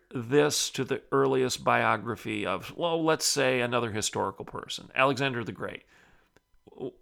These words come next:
Where, do you realize that the earliest records we have of his life, the earliest biography we have of Alexander the Great, is four hundred years after his death?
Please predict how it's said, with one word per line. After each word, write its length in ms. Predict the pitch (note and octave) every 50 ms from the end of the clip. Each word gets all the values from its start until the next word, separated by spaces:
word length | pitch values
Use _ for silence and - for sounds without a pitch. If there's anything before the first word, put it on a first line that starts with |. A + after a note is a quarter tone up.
| - -
Where, 360 | D3 C#3 C#3+ F3 G3 G3+ - D3+ D#3+ - - - - - - - _ _ _ _ _ _ _ C#3
do 100 | A#2+ A#2+
you 120 | E3 G3+
realize 500 | G#3 F#3+ F3+ F3 D#3+ D3 D3+ D#3+ D#3 C3 -
that 220 | C3 A2+ - - _ _ _ _ _ _ _ _ _ _ _ _ _ _
the 160 | - C3 C3+ -
earliest 500 | D3 D3+ E3 F3 F#3 F3 E3+ D3 - -
records 520 | C3+ B2 A#2 - - B2+ B2 A2+ G2 -
we 160 | A#2 C3 C3+
have 400 | A#2 A#2 G#2+ F#2+ G#2 A#2 - - _ _ _ -
of 140 | - A2+ G#2
his 580 | G2 - B2+ A#2+ C#3 F3 F#3 F3 - - - - _ _ _ _ _ _ _ _ _ _ _ _ _ _ _ _ _
life, 540 | - B2+ C3+ C#3+ E3+ G#3+ A3+ - - - - _ _ _ _ _ _ _ _ _ _
the 160 | - B2 - - -
earliest 400 | D#3 D#3 D#3+ E3 D3+ B2+ - -
biography 640 | - A#2+ A#2+ - A#2+ B2 B2+ C3+ D3+ D#3 - E3 D#3+
we 200 | D3 C#3+ B2+ G#2+
have 240 | A#2 B2 - A#2+ A#2
of 120 | G#2+ - -
Alexander 500 | B2 A#2+ B2 C3 G#2+ B2+ B2+ B2 B2 A#2+
the 80 | - G#2+
Great, 280 | F#2+ G2 G#2+ C3+ C#3
is 100 | B2+ -
four 240 | - - G3+ A#3 -
hundred 240 | - C4 C4+ B3 F3+
years 240 | C#3 C#3 C3 A#2 G#2
after 280 | A2+ A#2 - - A2+
his 140 | G#2+ G#2 F2+
death? 300 | - E2+ - - - -